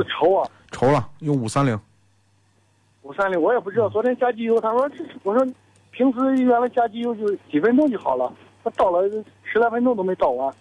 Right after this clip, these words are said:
Speaker 1: 他说这个机油太稠了。我说我也不知道，我在网上买的。
Speaker 2: 嗯，哦，以，以后换五三零的啊。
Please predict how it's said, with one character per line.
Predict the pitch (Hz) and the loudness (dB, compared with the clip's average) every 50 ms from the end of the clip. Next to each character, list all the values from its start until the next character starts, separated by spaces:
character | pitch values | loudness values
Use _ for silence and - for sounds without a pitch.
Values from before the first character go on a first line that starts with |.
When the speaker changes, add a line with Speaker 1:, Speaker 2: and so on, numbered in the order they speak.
| _ _ | _ _
Speaker 1:
他 | - 180 | -8 -6
说 | 190 202 | -4 -2
这 | 202 170 | -4 -4
个 | 151 - | -4 -6
机 | - 190 | -2 0
油 | 190 208 | 0 0
太 | - - 165 | 2 0 -2
稠 | - - - 123 156 | -2 -2 -2 2 2
了。 | 185 151 - - _ _ _ _ _ _ _ - - - | 2 2 0 -4 _ _ _ _ _ _ _ -20 -12 -6
我 | 127 | -2
说 | 143 139 | 0 2
我 | 135 156 | 4 4
也 | 160 | 2
不 | 127 127 127 | 2 -2 -4
知 | 131 147 | -2 0
道， | 147 151 127 | 2 2 0
我 | 123 | 2
在 | - 175 156 | 0 0 0
网 | 135 120 113 | 0 -2 -2
上 | 135 160 156 | -4 -4 -4
买 | 131 110 101 101 | -4 -6 -8 -10
的。 | 104 - - _ _ _ _ _ _ _ _ _ 180 | -16 -18 -20 _ _ _ _ _ _ _ _ _ -20
Speaker 2:
嗯， | 147 131 117 110 101 107 | -20 -18 -16 -12 -8 -6
哦， | 104 98 92 92 87 - - - - | -6 -6 -6 -8 -12 -16 -20 -14 -8
以， | 110 113 120 123 123 120 127 113 123 127 | -4 -2 0 0 0 0 -2 -2 0 0
以 | 131 | 2
后 | 127 - 175 165 147 | 2 2 2 2 2
换 | - - 151 135 123 | 2 2 0 0 0
五 | 107 98 | -2 -2
三 | - 139 139 | -2 -2 -2
零 | 127 107 98 | -2 -2 -6
的 | 95 - - - - | -8 -12 -16 -16 -14
啊。 | 92 95 92 | -14 -14 -14